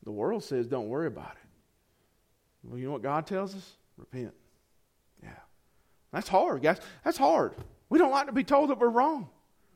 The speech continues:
How many of you like to be told you're wrong? I will fight sometimes tooth and nail, even though that I've realized that I am wrong at that point in time, I will still fight to say that I'm right.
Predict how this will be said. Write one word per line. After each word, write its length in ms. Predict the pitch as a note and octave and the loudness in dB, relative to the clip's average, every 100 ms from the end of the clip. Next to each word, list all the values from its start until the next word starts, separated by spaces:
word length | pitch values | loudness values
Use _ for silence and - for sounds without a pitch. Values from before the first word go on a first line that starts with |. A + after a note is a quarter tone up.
| _ _ _ _ _ _ _ _ | _ _ _ _ _ _ _ _
How 100 | - | 0
many 160 | C#4+ E4 | 2 4
of 80 | D4 | 6
you 100 | C4+ | 6
like 180 | A#3+ C#4 | 6 4
to 60 | |
be 80 | A#3 | 0
told 280 | A#3+ C#4+ C#4 | 4 6 6
you're 100 | A3+ | 4
wrong? 340 | A#3 E4+ D4 - _ _ _ _ _ _ _ _ | 4 4 0 -6 _ _ _ _ _ _ _ _
I 140 | - D4+ | 2 4
will 100 | C4 | 4
fight 320 | - A#3+ A3 | 4 6 6
sometimes 420 | E4 E4 D4 A#3+ | 2 2 4 4
tooth 280 | - D4+ C4+ | 4 4 4
and 100 | G#3+ | 4
nail, 260 | A#3+ C#4+ A#3+ | 4 6 6
even 200 | B3 A#3+ | 4 4
though 160 | B3 | 4
that 160 | A#3 A#3 | 6 6
I've 240 | A3 G3 | 6 4
realized 460 | B3 D4 C4 A3+ F#3+ | 4 6 6 6 6
that 100 | A3 | 6
I 180 | G#3+ A#3 | 8 6
am 220 | E4+ C#4 | 2 6
wrong 260 | G#3+ G#3+ | 6 6
at 60 | G#3+ | 6
that 180 | G3+ F3+ | 6 6
point 220 | B3 A3 | 4 2
in 60 | G3+ | 2
time, 240 | A#3 B3+ | 4 6
I 100 | A3+ | 6
will 80 | D4 | 4
still 220 | - F4+ | 6 4
fight 300 | F4 B3 A#3+ | 6 6 6
to 40 | G3 | 4
say 180 | C4 | 4
that 120 | C4 D4 | 8 6
I'm 120 | D#4 | 8
right. 260 | F4+ F4 | 6 6